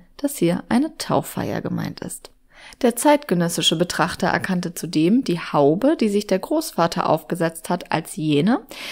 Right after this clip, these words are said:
die ein junger Vater zwischen Geburt des Kindes und dessen Taufe getragen hat. Drei Generationen haben sich eingefunden, um diesen Tag zu feiern.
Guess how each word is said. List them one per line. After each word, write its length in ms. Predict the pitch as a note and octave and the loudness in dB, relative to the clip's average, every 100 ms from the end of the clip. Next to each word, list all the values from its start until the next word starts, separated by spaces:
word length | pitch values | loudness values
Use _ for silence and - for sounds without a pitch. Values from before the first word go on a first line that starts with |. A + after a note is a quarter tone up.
| - | 0
die 120 | D4 C#4 | 4 6
ein 200 | C4+ C4+ | 6 6
junger 340 | A#3+ A#3+ G#3+ | 6 4 2
Vater 480 | - F#3 F#3 F#3 F3+ | 2 0 0 -2 -6
zwischen 440 | - C4 - A#3 | -2 0 2 2
Geburt 440 | F#3 F3 E3+ F#3 F#3 | 0 2 2 2 0
des 140 | F#3 | -2
Kindes 440 | - F3 F#3 G#3 | 0 2 2 -2
und 200 | - F#3 | -2 -2
dessen 300 | G3+ F3+ C#3 | -2 -2 -6
Taufe 440 | - - - - A#3 | -2 0 0 0 -6
getragen 600 | D#4+ - - - - F3 | -6 -6 -4 -4 -6 -8
hat. 240 | - - - - - - - - - | -10 -16 -20 -20 -20 -20 -18 -20 -6
Drei 360 | C#4+ D4 D#4 D#4 | 4 4 4 4
Generationen 840 | B3 A#3 A3 G#3+ - G3 G3 G3 | 4 6 4 2 2 2 2 2
haben 220 | F#3 F3 | 2 2
sich 260 | E3+ E3 - | 0 -4 0
eingefunden, 760 | D#3 E3 F3 - E3+ E3+ G#3 B3 | 2 2 0 -2 -2 0 -2 -2
um 240 | F#3+ F#3 | -2 -2
diesen 400 | F3 F3 E3+ G#3+ | 0 0 0 -2
Tag 400 | - - - - | -2 -6 -6 -6
zu 120 | - | -6
feiern. 360 | C#4+ - - | -6 -10 -14